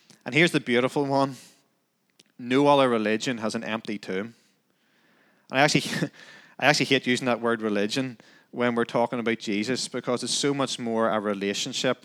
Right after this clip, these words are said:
than anything to do with religion. You know, our God is alive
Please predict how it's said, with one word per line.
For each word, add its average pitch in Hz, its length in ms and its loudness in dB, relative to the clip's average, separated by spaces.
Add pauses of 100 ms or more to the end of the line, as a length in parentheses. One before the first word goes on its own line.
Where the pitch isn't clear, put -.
(400)
than 117 140 -2
anything 110 340 -2
to 107 80 -2
do 101 240 -4
with 101 180 -10
religion. 98 460 -8 (920)
You 135 100 -4
know, 120 80 0
our 147 220 4
God 123 520 4
is 117 220 -2
alive 113 800 0